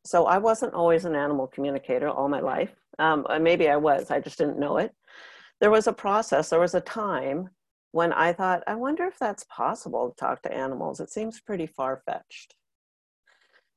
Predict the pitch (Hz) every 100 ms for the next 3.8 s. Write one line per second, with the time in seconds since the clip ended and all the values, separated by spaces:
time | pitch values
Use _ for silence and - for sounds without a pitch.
0 | _ - 196 180 180 - 185 - 196 -
1 | - - 170 165 156 170 190 196 160 160
2 | 160 156 - 160 160 - - 156 156 143
3 | 127 127 - - 107 113 -